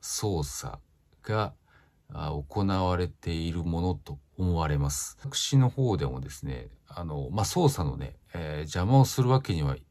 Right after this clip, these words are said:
いかないので、あんまりね、深い部分までは言及しませんが、まあ、今そういう状況ということをですね、えー、皆様にはお伝えさせていただきたいと思います。内田理子周辺の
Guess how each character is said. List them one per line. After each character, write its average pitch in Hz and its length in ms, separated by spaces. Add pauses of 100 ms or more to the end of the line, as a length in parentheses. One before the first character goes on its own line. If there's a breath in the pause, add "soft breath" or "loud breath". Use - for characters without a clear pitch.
(120)
い 92 140
か 117 180
な 117 100
い 87 60
の 67 140
で、 71 340
あ 110 80
ん 117 60
ま 123 100
り 117 80
ね、 117 100
深 - 320
い 113 100
部 101 160
分 85 300
ま 78 160
で 73 100
は 69 160
言 85 320
及 90 280
し - 180
ま 82 160
せ 92 180
ん 71 120
が、 69 340 (320 loud breath)
ま 90 100
あ、 - 20
今 98 260
そ 90 300
う 98 40
い 92 100
う 90 240
状 90 320
況 101 380
と 143 180
い 64 120
う 67 160
こ - 140
と 69 140
を 57 120
で - 80
す - 180
ね、 - 240 (400 loud breath)
え 76 160
ー、 73 40
皆 78 160
様 69 260
に 67 120
は 55 160 (100)
お 85 100
伝 73 460
え 71 40
さ 69 200
せ 69 200
て - 220
い 67 140
た 71 140
だ 67 160
き - 120
た 69 180
い 67 200
と - 160 (180)
思 78 240
い 62 80
ま 55 140
す。 - 240 (180)
内 101 240
田 127 120
理 135 80
子 98 120
周 98 280
辺 90 240
の 87 300